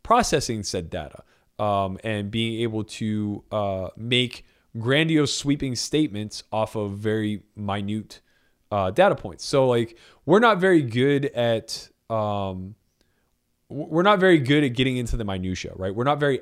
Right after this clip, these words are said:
accurate, but we are able to be pretty good at, um, understanding, I guess, uh, more simple or binary types of, of, uh, data collection, right? It's what allowed us to get this far.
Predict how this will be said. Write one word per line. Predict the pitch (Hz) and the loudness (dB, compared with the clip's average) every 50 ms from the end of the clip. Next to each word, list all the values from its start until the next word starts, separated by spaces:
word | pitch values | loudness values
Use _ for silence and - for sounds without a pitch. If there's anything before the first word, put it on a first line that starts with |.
| - | -4
accurate, | - 104 107 104 - - 85 76 - _ _ _ _ _ _ _ _ _ _ _ _ - | -6 -6 -6 -6 -6 -10 -14 -14 -16 _ _ _ _ _ _ _ _ _ _ _ _ -2
but | 110 127 123 123 117 | 2 4 4 4 4
we | 123 131 135 131 | 4 2 2 6
are | 127 151 170 175 | 8 10 10 10
able | 160 151 139 131 135 | 10 8 6 4 0
to | 123 - 131 | -2 -2 -6
be | 120 113 120 123 113 110 107 110 98 - _ - | -8 -6 -4 -2 -2 -2 -2 -4 -8 -10 _ -10
pretty | - 143 147 135 | -4 -2 -2 -2
good | 120 107 101 101 | -2 -2 -2 -2
at, | 98 95 92 95 95 - _ _ _ _ | -2 -2 -2 -4 -4 -8 _ _ _ _
um, | 110 107 101 98 95 92 92 92 90 90 - - | -8 -6 -6 -6 -6 -8 -10 -12 -14 -14 -10 -6
understanding, | 123 131 123 123 117 - - - 113 110 107 104 107 104 104 104 104 - _ _ _ _ _ _ _ _ _ _ _ - | -4 -4 -2 -2 -4 -4 -4 -4 -4 -4 -4 -4 -6 -6 -6 -8 -10 -12 _ _ _ _ _ _ _ _ _ _ _ -2
I | 127 131 | 0 2
guess, | 127 123 120 - - - - - - _ _ _ _ _ _ - | 2 2 2 2 -2 -4 -6 -6 -10 _ _ _ _ _ _ -4
uh, | 110 110 104 101 101 98 95 92 - - - - _ _ _ _ _ _ _ _ _ _ _ _ _ _ | -2 -2 0 0 0 -2 -2 -4 -6 -8 -12 -18 _ _ _ _ _ _ _ _ _ _ _ _ _ _
more | - 131 135 143 147 135 | -4 2 4 4 4 4
simple | - - - - 151 143 135 135 | 4 2 0 2 0 0 0 0
or | 123 113 113 117 117 | 0 2 2 2 0
binary | 110 101 117 113 120 120 117 113 110 104 104 | 2 2 2 2 2 0 -2 -2 -2 -2 -2
types | 98 - 110 101 95 - - - - - | -4 -4 -4 -6 -6 -8 -12 -12 -8 -4
of, | 104 101 95 92 92 90 90 92 - - _ _ _ - | -2 0 0 0 -2 -2 -6 -8 -12 -16 _ _ _ -8
of, | 98 95 92 87 90 92 - - - - - - | -8 -6 -6 -8 -10 -12 -14 -14 -16 -18 -16 -14
uh, | 98 95 90 87 82 80 85 - | -12 -12 -10 -10 -10 -12 -10 -4
data | - 151 165 156 127 | -2 0 0 0 0
collection, | - - 85 71 - - - - _ | -4 -6 -10 -14 -14 -16 -20 -18 _
right? | - 98 110 120 - _ _ _ - | -12 -10 -10 -10 -12 _ _ _ -6
It's | 175 165 | 0 4
what | 220 262 254 | 6 6 8
allowed | 185 175 180 175 | 8 8 8 6
us | 170 160 | 6 2
to | - 131 | 0 -2
get | 135 175 170 - | -2 -2 -2 -2
this | - 85 - | -6 -14 -12
far. | - - 67 - - | -12 -12 -12 -14 -16